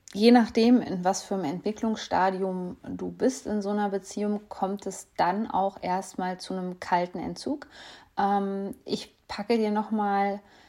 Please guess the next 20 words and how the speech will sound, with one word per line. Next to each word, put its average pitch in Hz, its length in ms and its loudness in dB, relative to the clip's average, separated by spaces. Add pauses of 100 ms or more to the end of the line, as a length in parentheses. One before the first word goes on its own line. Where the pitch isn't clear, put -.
(140)
zwei 208 300 8
ganz 208 220 0
wichtige 196 260 -2
Podcast-Folgen 202 800 -2
mit 190 140 -6
in 190 80 -4
die 185 80 -6
Shownotes. 202 460 -2
Das 190 220 -6
ist - 140 -10
einmal 196 240 0
die 185 140 -4
zum 185 220 -10
Trauma-Bonding 208 760 0
und - 260 -6
einmal 190 320 -2
die 185 200 -6
zum 185 260 -6
toxischen - 500 -8
Missbrauchszyklus. 220 1160 -4